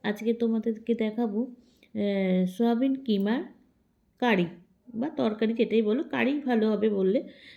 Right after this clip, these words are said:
আচ্ছা, এখানে দেখো সয়াবিনটা আমি সেদ্ধ করে, আহ, জল চিপে রেখেছি। উম, যেহেতু এটাকে,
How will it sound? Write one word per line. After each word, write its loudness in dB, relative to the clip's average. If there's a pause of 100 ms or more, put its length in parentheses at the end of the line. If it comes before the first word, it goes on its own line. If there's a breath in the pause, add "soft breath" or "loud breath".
(120 loud breath)
আচ্ছা, -6 (120)
এখানে 0
দেখো 0
সয়াবিনটা 0
আমি 4
সেদ্ধ -4
করে, 2
আহ, 0
জল 4
চিপে 0
রেখেছি। -2 (360)
উম, -2 (140)
যেহেতু 2
এটাকে, 2